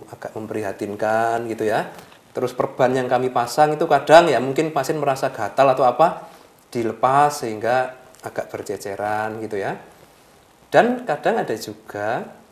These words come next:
yang memang konflik ya keluarga. Jadi ya karena berbagai hal, akhirnya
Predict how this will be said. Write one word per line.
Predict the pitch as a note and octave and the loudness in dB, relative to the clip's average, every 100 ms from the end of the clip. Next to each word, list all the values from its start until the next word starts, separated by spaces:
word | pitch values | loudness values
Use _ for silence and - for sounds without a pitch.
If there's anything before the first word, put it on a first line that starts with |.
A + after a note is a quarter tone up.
| _ _ _ _ | _ _ _ _
yang | C#3 C3 | -8 -4
memang | C#3 D#3 F3 E3+ D#3 | -2 0 0 -2 0
konflik | E3 D#3+ - D3+ - | 0 0 -4 -6 -4
ya | A2+ G#2 | -8 -6
keluarga. | A2 A#2 A2+ A2+ A2 G2 G2+ | -6 -4 -4 -6 -8 -8 -10
Jadi | G#2 A#2 A#2+ | -10 -4 -2
ya | G2+ | -2
karena | G2+ G#2+ | -4 -8
berbagai | G#2 G#2+ A2 G#2 G2+ | -10 -10 -10 -10 -4
hal, | A2 B2+ G2 - - - _ _ _ - | 0 0 -2 -12 -20 -20 _ _ _ -16
akhirnya | G2+ B2 B2 D3+ F3 F#3 - | -12 -6 -2 0 0 -2 -6